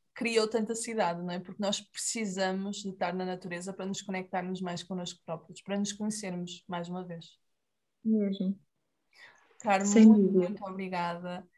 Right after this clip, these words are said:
Speaker 1: Eu não tenho mais perguntas para ti, eu ia terminar agora o podcast, mas tens mais alguma coisa que queres dizer ou já disseste tudo?
Speaker 2: Eu acho que já disse tudo.
Speaker 1: Uhum.
Speaker 2: Era, queria muito agradecer-te por esta caminhada juntas e,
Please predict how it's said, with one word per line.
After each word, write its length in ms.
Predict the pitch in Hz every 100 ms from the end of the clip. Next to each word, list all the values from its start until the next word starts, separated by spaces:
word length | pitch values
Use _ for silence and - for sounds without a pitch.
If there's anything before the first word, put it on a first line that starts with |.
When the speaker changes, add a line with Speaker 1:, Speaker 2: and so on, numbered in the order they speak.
| _ -
Speaker 1:
Eu 100 | 214
não 80 | 226
tenho 180 | 220
mais 200 | 220 214
perguntas 420 | - 226 214 226 -
para 180 | 220
ti, 260 | 220 220 180
eu 140 | 208
ia 120 | 190 185
terminar 340 | 190 190 175
agora 260 | 180 202 262
o 80 | 285
podcast, 720 | 202 294 - 175 185 - -
mas 480 | 214 226 214 247 -
tens 240 | 254 262
mais 180 | 262 254
alguma 220 | 247 240
coisa 200 | 233 233
que 60 | 240
queres 140 | 226
dizer 380 | 226 214 233 294 220
ou 80 |
já 160 | 220 220
disseste 400 | 214 202 185 -
tudo? 140 | 151 151 _ _ _ _ _ _ _ _ _ _ _ _ -
Speaker 2:
Eu 120 | 320
acho 200 | 330 -
que 60 | -
já 120 | 240
disse 360 | 226 220 - -
tudo. 240 | 226 196 - _ _ -
Speaker 1:
Uhum. 380 | 202 202 190 190 -
Speaker 2:
Era, 360 | 208 208 208
queria 280 | - 233 233
muito 260 | 233 240 247
agradecer-te 720 | 233 240 233 240 233 233 - -
por 80 |
esta 400 | 220 220 - - 208 202 208 226 -
caminhada 640 | 269 240 240 240 262 262 247
juntas 440 | 226 247 285 - - - - - - _ - - - - _
e, 760 | 240 240 233 233 226 220 214 226